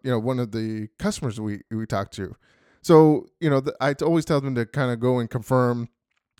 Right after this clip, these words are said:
you know, the appointments with the customers. And when you confirm those appointments,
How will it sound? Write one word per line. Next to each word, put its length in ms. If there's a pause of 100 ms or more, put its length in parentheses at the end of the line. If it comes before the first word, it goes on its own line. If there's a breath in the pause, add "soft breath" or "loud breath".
(160)
you 60
know, 80
the 100
appointments 500
with 100
the 80
customers. 580
And 380 (460 soft breath)
when 180
you 260
confirm 440
those 140
appointments, 920